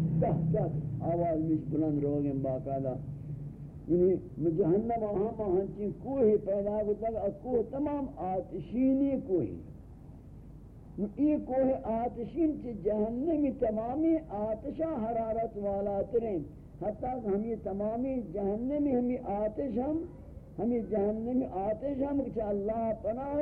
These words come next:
لوٹی کہ بار خدایا من چی سعودا پناہ بدے، کہ یہ سعودا من چش ترسی، کہ اگر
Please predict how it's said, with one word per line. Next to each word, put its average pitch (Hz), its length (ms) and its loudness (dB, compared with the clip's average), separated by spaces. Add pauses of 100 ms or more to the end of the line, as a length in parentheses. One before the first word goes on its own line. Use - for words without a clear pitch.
لوٹی 262 360 -2
کہ 247 240 0
بار 220 220 0 (120)
خدایا 233 420 -2
من 254 200 0 (100)
چی 214 80 0 (100)
سعودا 208 540 2
پناہ 185 340 0
بدے، 147 260 0 (180)
کہ 165 60 -2
یہ 170 240 -2
سعودا 196 460 0
من 180 80 -2 (120)
چش 185 220 -8
ترسی، 262 400 0 (440)
کہ - 80 -6
اگر 220 260 2